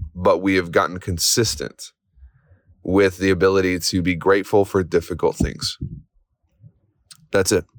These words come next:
And take responsible for difficult things. Take responsibility for difficult things. At the end of the day, you have the same choice. But anyways, all of that to say is a long rant to say,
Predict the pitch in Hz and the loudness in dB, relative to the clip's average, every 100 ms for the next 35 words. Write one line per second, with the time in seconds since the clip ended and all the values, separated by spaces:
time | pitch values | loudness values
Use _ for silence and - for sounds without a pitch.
0 | _ - 101 92 107 95 90 113 110 92 | _ -2 -2 0 -2 -2 0 2 2 2
1 | 90 - 85 90 82 - - - 80 71 | 0 0 -2 -2 -6 -4 -4 -2 -6 -6
2 | - 101 90 - 95 - 95 98 90 82 | -4 -2 -2 0 -2 0 2 2 0 -4
3 | 82 76 - - 76 52 - - _ _ | -6 -6 -4 -4 -4 -6 -8 -10 _ _
4 | _ _ _ _ _ _ _ 90 90 98 | _ _ _ _ _ _ _ -2 2 2
5 | 95 90 90 92 85 80 82 - 95 82 | 2 4 4 4 2 2 -4 -2 -2 -2
6 | - 104 85 - 92 110 87 80 - - | 0 2 2 2 0 2 0 0 0 4
7 | 120 123 92 95 80 87 - 87 82 87 | 4 4 2 2 0 -2 2 2 0 -2
8 | 95 95 82 87 76 82 90 80 | 2 2 2 -2 -2 -4 2 2